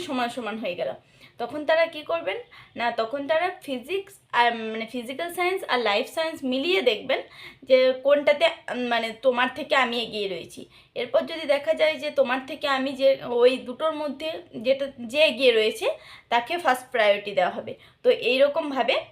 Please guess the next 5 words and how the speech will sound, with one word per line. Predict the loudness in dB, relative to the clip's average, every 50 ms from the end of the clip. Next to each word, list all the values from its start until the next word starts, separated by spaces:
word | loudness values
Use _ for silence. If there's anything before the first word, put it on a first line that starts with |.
| _ _ _ -8 -4
কিন্তু | -2 -2 -2 0 2 2 2 0 -4 -18 _ _ -20 -20 _ _ _ _ _ _ _ _ _ _ -10 -8 -2 0 2
টেকনিকগুলো | 0 0 0 -2 -4 -4 -4 -2 0 0 0 0 0 -6 -14 -20 _ _ 0 4
করা, | 6 6 6 4 2 0 -4 -2 -2
মানে, | 0 0 0 -2 -2 -4 -4 0 0
এই | 0